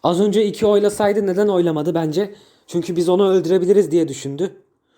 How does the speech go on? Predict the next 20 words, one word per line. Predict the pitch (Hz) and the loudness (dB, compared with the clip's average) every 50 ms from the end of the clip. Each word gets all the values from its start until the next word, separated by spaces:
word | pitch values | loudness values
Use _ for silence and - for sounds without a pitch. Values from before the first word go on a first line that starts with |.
| _ _ | _ _
O | - 165 185 | 0 2 2
yüzden | 185 160 - 185 190 | 2 2 2 0 0
oylar | 143 175 180 170 180 185 180 | 0 0 -2 0 0 -2 -2
eşit | 170 170 - 175 - | -2 -4 -4 -6 -6
kalsın | - 185 175 170 - 185 185 | -4 -4 -4 -4 -4 -4 -2
diye | 175 165 | 0 0
oylamadı. | 156 147 143 139 143 139 135 135 175 196 190 - - _ _ _ _ _ _ _ _ _ _ _ _ _ _ _ _ _ _ _ _ _ _ _ _ _ _ - | 0 0 -2 -4 -4 -4 -4 -4 -4 -6 -6 -10 -20 _ _ _ _ _ _ _ _ _ _ _ _ _ _ _ _ _ _ _ _ _ _ _ _ _ _ -2
Ama | 135 175 202 196 196 | 0 2 4 4 4
öldürmeyecektik | 196 190 220 214 208 185 165 165 - - 139 | 4 2 2 0 0 -2 -4 -4 -4 -6 -6
onu. | - 139 160 190 180 151 | -4 -4 -2 -2 0 0
Diğer | 170 185 196 190 190 | 2 2 2 0 0
kurdu | - 190 175 175 190 | 0 0 2 2 2
öldürecektik. | 185 175 151 147 135 135 139 135 - - 202 - - _ _ _ _ _ _ _ _ _ _ _ _ - _ _ _ _ _ _ _ _ _ _ _ _ _ _ _ _ _ _ _ _ _ _ _ _ _ _ _ _ _ _ _ _ - - _ _ _ _ _ _ _ _ _ _ _ _ _ _ _ - - _ _ _ | 2 0 -2 -2 -2 -4 -6 -6 -6 -8 -10 -10 -12 _ _ _ _ _ _ _ _ _ _ _ _ -20 _ _ _ _ _ _ _ _ _ _ _ _ _ _ _ _ _ _ _ _ _ _ _ _ _ _ _ _ _ _ _ _ -20 -20 _ _ _ _ _ _ _ _ _ _ _ _ _ _ _ -20 -20 _ _ _
O | - 160 180 | -2 2 2
da | 196 190 | 2 2
kendini | 190 208 185 185 190 196 190 | 2 0 0 0 0 0 0
garantiye | 175 180 180 185 185 185 - 208 196 | 0 0 0 0 0 0 0 0 0
almaya | 185 170 160 156 151 | 0 0 -2 -2 -4
çalışmış | 151 147 139 135 135 - - 170 | -2 -4 -4 -4 -4 -6 -8 -10
sanırım. | - - 151 131 135 143 165 190 190 - | -8 -8 -6 -4 -4 -4 -4 -4 -6 -10